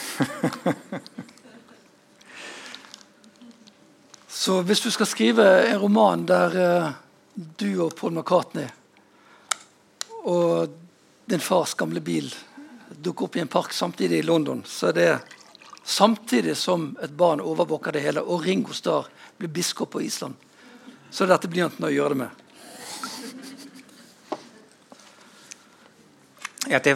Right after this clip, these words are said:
Speaker 2: det var faktisk, eh, mange måder morsomt at skrive denne bog, fordi jeg, jeg, jeg følte som, som alt kunne hende. At, at,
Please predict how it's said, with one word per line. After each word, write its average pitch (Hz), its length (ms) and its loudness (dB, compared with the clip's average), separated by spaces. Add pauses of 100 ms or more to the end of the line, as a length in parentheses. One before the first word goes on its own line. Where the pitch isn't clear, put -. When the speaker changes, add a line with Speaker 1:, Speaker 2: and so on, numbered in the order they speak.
Speaker 2:
det 147 120 6
var 156 160 8
faktisk, - 560 -6
eh, 135 320 2 (1040)
mange 147 300 0
måder 143 840 0
morsomt - 840 -2 (880)
at - 260 0 (120)
skrive 147 320 0
denne 135 200 -2
bog, 139 360 -2
fordi 139 280 -8
jeg, 135 240 0 (2000)
jeg, 165 80 -8 (460)
jeg 147 140 -2
følte 170 340 -2
som, 143 400 -4
som 151 440 -6 (380)
alt - 400 0
kunne 139 200 -2
hende. 127 300 -4 (1200)
At, 127 400 -4 (100)
at, 131 320 -2